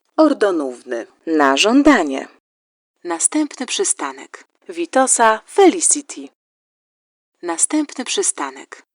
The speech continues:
Grygowej. Następny przystanek: Pancerniaków. Następny przystanek:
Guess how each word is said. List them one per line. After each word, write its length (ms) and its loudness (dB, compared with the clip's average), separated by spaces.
Grygowej. 840 -4
Następny 640 -4
przystanek: 840 -8
Pancerniaków. 1160 -4
Następny 640 -4
przystanek: 840 -6